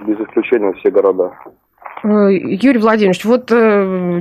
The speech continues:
Speaker 2: чаще всего, как я понимаю, машину гоняют ночью, и, как правило, со стоянок во дворах многоэтажек, да, сейчас там машину уже некуда ставить.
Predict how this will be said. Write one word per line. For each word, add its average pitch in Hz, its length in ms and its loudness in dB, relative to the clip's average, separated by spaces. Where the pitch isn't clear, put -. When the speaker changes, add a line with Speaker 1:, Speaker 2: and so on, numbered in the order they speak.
Speaker 2:
чаще 285 360 2
всего, 330 240 0
как 254 160 0
я 247 80 4
понимаю, 262 480 4
машину 247 400 2
гоняют 240 400 2
ночью, 247 500 2
и, 175 80 2
как 214 160 -2
правило, 269 220 2
со 240 100 -4
стоянок 254 440 0
во 202 60 -4
дворах 226 360 2
многоэтажек, 214 640 2
да, 269 180 2
сейчас 226 280 -2
там 226 120 0
машину 240 340 4
уже 208 140 0
некуда 220 380 2
ставить. 285 520 0